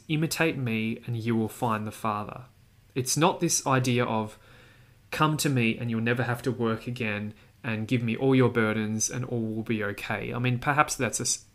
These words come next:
there on the spiritual sense, but on the literal sense, he's saying, "Take up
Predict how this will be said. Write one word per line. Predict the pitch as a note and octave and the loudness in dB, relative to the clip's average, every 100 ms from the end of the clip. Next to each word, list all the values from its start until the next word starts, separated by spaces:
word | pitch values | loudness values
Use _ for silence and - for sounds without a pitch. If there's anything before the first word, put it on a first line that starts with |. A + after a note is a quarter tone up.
| _ | _
there | C3 A#2+ A2 | 0 2 2
on | G#2+ | 0
the | |
spiritual | - - C3+ B2+ A#2 | -4 2 4 4 0
sense, | A2 - A#2 A2+ | -6 -6 -6 -10
but | - A#2 | -4 0
on | A#2+ | 2
the | A#2+ | 2
literal | C3+ G#3 C4+ G3+ | 2 0 0 -2
sense, | - G#2 A2 | -2 -4 -4
he's | - G#2+ | -2 -2
saying, | - A2+ A2 A2+ - - - - - - - _ - _ | 0 0 -4 -6 -12 -20 -20 -20 -20 -20 -20 _ -20 _
"Take | - C#3 C#3 | 0 2 2
up | F3 | 0